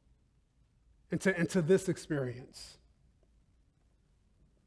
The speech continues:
And so after this, Joseph brought the family from their land and brought them into Egypt and just, just took care of them, gave them everything they needed, gave them land where that, so that they can plow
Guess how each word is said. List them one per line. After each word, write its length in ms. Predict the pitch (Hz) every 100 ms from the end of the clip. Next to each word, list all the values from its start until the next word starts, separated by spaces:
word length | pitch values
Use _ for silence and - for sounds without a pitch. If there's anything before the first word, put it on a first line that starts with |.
| _ _ _ _ _ _
And 80 | 208
so 140 | 254
after 240 | 262 269 240
this, 300 | 254 247 185
Joseph 400 | 233 254 247 180
brought 200 | 247 240
the 80 |
family 540 | 233 240 233 233 233 202 - - -
from 220 | 233 233
their 100 | 233
land 260 | 208 214 208
and 80 | 165
brought 180 | 208
them 100 | 208
into 160 | 196 180
Egypt 360 | 180 180 190 175
and 200 | 170 147
just, 340 | 196 - -
just 220 | 214 -
took 160 | - -
care 240 | 143 143
of 80 | 139
them, 180 | 143 123 - - _ _ - -
gave 140 | 185
them 140 | 185 196 -
everything 600 | 233 254 196 226 240 220
they 140 | 196 196
needed, 420 | 180 180 175 175 - - 143
gave 200 | 220 226
them 160 | 214
land 480 | 185 180 214 220 202
where 100 | 185
that, 220 | 175 170
so 120 | -
that 220 | 190 180 208
they 100 | 202
can 160 | 208
plow 680 | - 202 185 180 185 180